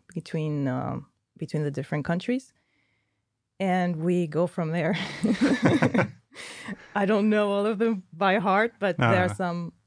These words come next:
Speaker 1: as you mentioned, some words that, uh, we try to avoid in localization that might be acceptable for English, but could be problematic later on for localized languages.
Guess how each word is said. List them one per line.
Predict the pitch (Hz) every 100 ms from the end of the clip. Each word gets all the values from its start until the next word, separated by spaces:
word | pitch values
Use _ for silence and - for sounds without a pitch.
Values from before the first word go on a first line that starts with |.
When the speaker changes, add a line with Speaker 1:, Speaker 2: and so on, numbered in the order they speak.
| -
Speaker 1:
as | 175 196
you |
mentioned, | 185 175 - 170
some | 180 170
words | 170 175 175 - - _ _ _ -
that, | 160 156 139 - 156
uh, | 147 143
we | 156
try | - 170
to | 165 151
avoid | - 147 131 131 - -
in | 160
localization | 151 160 151 147 151 143 151 139
that | 135 - -
might | 180 -
be | 214
acceptable | 202 - 190 196 180
for | 185
English, | 180 180 180 180
but | 175 160 - _ _ _ _ _
could | - 170
be | 180
problematic | 175 170 160 147 151 -
later | 151 143
on | 151
for | - 151
localized | 151 156 143 -
languages. | 151 147 139 147 143 -